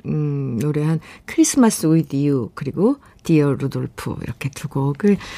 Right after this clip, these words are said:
캐롤을 불렀는데, 아, 오늘 들으니까 왠지, 아, 정말 <laughs> 기분이 정말 좋아요.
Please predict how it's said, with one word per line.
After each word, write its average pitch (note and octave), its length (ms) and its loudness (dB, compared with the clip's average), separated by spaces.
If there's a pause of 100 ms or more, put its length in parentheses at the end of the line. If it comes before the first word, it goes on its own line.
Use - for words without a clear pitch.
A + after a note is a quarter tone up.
(240)
캐롤을 G#3 360 2
불렀는데, D#3+ 680 2 (100)
아, F#3+ 100 0
오늘 A3 260 6
들으니까 A3+ 500 2
왠지, G3 600 4 (340)
아, G3 140 2
정말 G3+ 460 4 (160)
<laughs> - 1200 -2
기분이 B3+ 460 4
정말 G#3+ 560 4
좋아요. E3+ 400 2